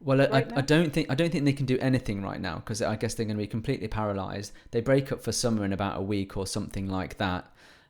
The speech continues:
Speaker 1: Um, so, you know, who, who, who knows? They do try and get rid of a load of stuff just at, at the end.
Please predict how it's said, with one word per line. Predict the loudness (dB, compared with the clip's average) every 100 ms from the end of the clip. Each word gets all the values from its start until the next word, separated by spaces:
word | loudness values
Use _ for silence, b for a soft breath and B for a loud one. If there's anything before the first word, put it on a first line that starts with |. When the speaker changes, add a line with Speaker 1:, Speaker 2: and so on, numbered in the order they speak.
| -6
Speaker 1:
Um, | -2 -2 0 -2 -4 -6 _
so, | -2 2 4 4 2 -2 -12 _ _ _ _ _ _ _ _ -16 -2
you | 2
know, | 2
who, | 4 4
who, | 6 4 4
who | 4 2
knows? | 4 2 2
They | 0
do | 2 2
try | 2 0 2
and | 0
get | 0 -2 2
rid | 2
of | 2
a |
load | 2 0
of | 0
stuff | -2 -4 -4
just | -6 -4 -4
at, | -4
at | -6 -6
the | -4
end. | -4 -4 -8 -12